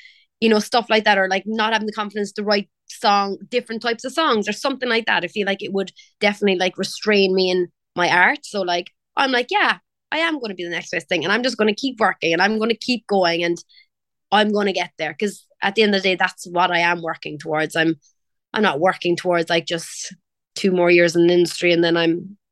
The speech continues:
off. I, I really want this to work. I, I want to do this the rest of my life. So I'm putting it into the atmosphere. I'm, I'm gonna make it work. And not in an arrogant way. It's not like, "Oh, I'm gonna be the next, next best thing. Watch out, everyone."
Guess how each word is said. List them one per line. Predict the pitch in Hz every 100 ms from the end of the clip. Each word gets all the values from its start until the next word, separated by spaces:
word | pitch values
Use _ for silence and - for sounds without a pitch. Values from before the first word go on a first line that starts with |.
| -
off. | 180 156 143 - _ _ _ _ _ -
I, | 180 180
I |
really | 190 214 196 190
want | 185 175
this | 175 -
to |
work. | 156 165 -
I, | 165 _ _
I | 175
want | 180 185 175
to | 170
do | 170
this | 165 -
the | 165
rest | 151 -
of |
my | 160
life. | 156 147
So | 143 160 151 147 _ _ _ _ _ _ _ -
I'm | 180
putting | 180 185
it | 175
into | 165 156
the | 170 143
atmosphere. | - 151 - 147
I'm, | 147 -
I'm | 170
gonna | 151 156 143
make | 147
it | -
work. | 92 151 - - - -
And | 262
not | 294 339
in | 311
an | 254 -
arrogant | 240 233 202 185
way. | 185
It's | 175
not | 208 175
like, | 185 175 196
"Oh, |
I'm | 208 214
gonna | 202 190
be | 180
the | 185
next, | 190 180 -
next | 202 190 196 -
best | 185 190 -
thing. | 214 185 170
Watch | 190 180 -
out, | 202 202
everyone." | 180 170 160